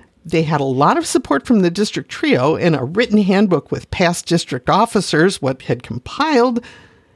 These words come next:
but there wasn't much help for the new team to learn from the mistakes of the previous year. It turns out that's a feature, not a bug. Giving someone space to try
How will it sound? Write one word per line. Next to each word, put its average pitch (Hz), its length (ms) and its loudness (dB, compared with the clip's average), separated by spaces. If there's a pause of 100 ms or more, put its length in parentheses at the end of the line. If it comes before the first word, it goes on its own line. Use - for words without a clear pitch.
(340)
but 208 140 0
there 240 80 4
wasn't 302 320 0
much 233 240 2
help 254 320 -2
for 226 100 0
the 220 100 4
new 226 200 4
team 240 320 2
to - 160 -2
learn 175 260 4
from 165 280 2
the 151 80 2
mistakes - 540 0
of 151 120 -2
the 180 100 -12
previous - 580 -8
year. 202 360 -2 (1800)
It 220 140 -2
turns 285 260 2
out 220 160 2
that's 208 260 0
a 131 80 0
feature, 165 640 0 (260)
not 139 280 0
a 113 40 -8
bug. 208 400 -4 (1120)
Giving 381 300 2
someone 240 500 4
space 185 420 0
to 147 120 -10
try 113 420 -6